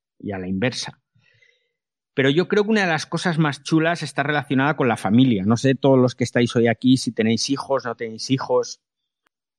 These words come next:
se llama tiempo de uso y límite de uso de apps. Cuando tienes la versión familiar de iCloud, tú tienes control absolutamente de todo lo que tus hijos hacen con sus dispositivos.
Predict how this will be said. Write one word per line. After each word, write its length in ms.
se 220
llama 300
tiempo 360
de 120
uso 500
y 140
límite 500
de 120
uso 280
de 120
apps. 440
Cuando 360
tienes 380
la 220
versión 420
familiar 680
de 120
iCloud, 640
tú 120
tienes 280
control 480
absolutamente 560
de 120
todo 320
lo 120
que 100
tus 240
hijos 500
hacen 480
con 200
sus 220
dispositivos. 960